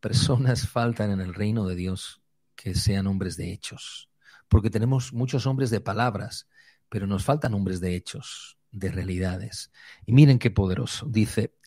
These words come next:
"Él venció a los dos leones de Moab".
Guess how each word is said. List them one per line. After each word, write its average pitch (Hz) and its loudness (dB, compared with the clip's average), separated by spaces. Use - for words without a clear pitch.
"Él 185 8
venció 139 6
a 120 10
los 113 8
dos 147 8
leones 123 6
de 101 4
Moab". 95 -2